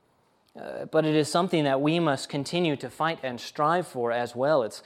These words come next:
something we war over. Uh, friends, great wars are not won passively, but strategically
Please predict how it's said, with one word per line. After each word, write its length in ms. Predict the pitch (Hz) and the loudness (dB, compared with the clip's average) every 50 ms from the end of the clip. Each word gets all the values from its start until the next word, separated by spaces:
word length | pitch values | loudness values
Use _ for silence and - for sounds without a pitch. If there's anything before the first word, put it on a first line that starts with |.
| - - - | -20 -20 -14
something 380 | - - 202 185 175 165 156 151 | 2 4 4 4 6 4 4 6
we 160 | 151 165 160 | 6 6 6
war 500 | 139 131 131 139 156 190 208 202 175 160 | 4 4 2 4 6 8 8 8 8 6
over. 400 | 135 135 127 110 101 95 85 - - _ _ _ - - - - _ | 6 2 0 -2 -4 -10 -14 -14 -20 _ _ _ -20 -20 -20 -18 _
Uh, 80 | - 151 | -8 -4
friends, 380 | - 196 190 180 160 143 117 - - - _ - | 0 2 2 2 2 0 -4 -8 -18 -20 _ 0
great 280 | 165 175 202 226 175 | 2 4 4 4 2
wars 540 | 160 151 165 185 196 180 160 147 135 - - - | 2 4 6 8 8 8 8 8 4 2 -4 -2
are 160 | - 160 151 | 0 2 2
not 320 | 151 151 165 185 190 - 151 | 2 2 2 0 0 0 -2
won 480 | 131 143 160 170 165 151 139 135 131 - - - _ _ _ | -2 0 2 2 2 2 0 -2 -6 -10 -14 -20 _ _ _
passively, 720 | - - 180 185 196 190 - 196 160 143 135 127 104 - - - _ _ - - _ _ _ - | -2 0 2 2 0 2 2 0 2 2 -2 -4 -4 -6 -14 -20 _ _ -20 -20 _ _ _ 2
but 160 | 160 160 160 | 2 2 2
strategically 1000 | - - - 156 147 - - - 190 202 180 175 190 185 - 147 131 104 - | -2 -2 -4 -4 -4 -4 -8 -6 -4 -4 -2 -2 -2 -2 -2 -6 -6 -6 -8